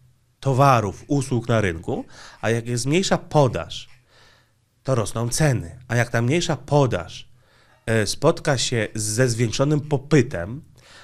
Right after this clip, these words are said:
a ludzie doskonale, e, umieją czytać, umieją słuchać i zapamiętują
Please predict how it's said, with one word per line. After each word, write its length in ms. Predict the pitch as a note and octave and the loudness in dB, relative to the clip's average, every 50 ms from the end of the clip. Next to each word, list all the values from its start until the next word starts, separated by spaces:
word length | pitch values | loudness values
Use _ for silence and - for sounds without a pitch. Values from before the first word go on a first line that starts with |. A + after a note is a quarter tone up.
| - - | -14 -6
a 100 | - B2 | -2 0
ludzie 260 | C3 C#3+ C#3+ C3+ D3 C3+ | 0 2 2 2 0 0
doskonale, 1000 | A#2 G#2 - F3 G#3+ G#3 - - - D#3+ D3 C#3+ D3+ D3+ C#3+ C3+ B2+ A#2 A2+ A#2 - - - - - - _ _ - | 0 2 4 4 4 4 2 0 -2 0 2 4 4 4 6 4 4 2 0 -2 -6 -14 -20 -20 -20 -20 _ _ -8
e, 640 | - A2+ A2+ A2+ A2 A2 A2 A2 A2 A2 A2 A2 - - - | -4 -2 0 0 0 0 0 0 0 -2 -2 -4 -4 -4 -4
umieją 420 | C3 C3+ C#3 C#3+ C#3 C3+ B2+ B2 | -2 0 2 2 2 2 2 0
czytać, 720 | B2+ - D3 C#3+ B2 - B2+ A2+ A2 G#2 - - - - - | 0 0 0 0 2 2 2 0 0 -2 -6 -8 -8 -6 -6
umieją 340 | - B2 A#2+ C3+ C3+ C3 A#2+ | -4 -2 -2 0 0 0 -2
słuchać 440 | B2+ - - C#3 B2+ - B2 A2 A2 | -2 -2 -2 -2 0 0 0 0 0
i 40 | G#2+ | -2
zapamiętują 760 | A2+ A#2+ A2+ - A#2 A#2+ A#2+ A#2 A#2 - A#2 A2 G2+ A2 | -2 -2 -2 -4 -4 -2 -4 -4 -4 -4 -4 -4 -4 -4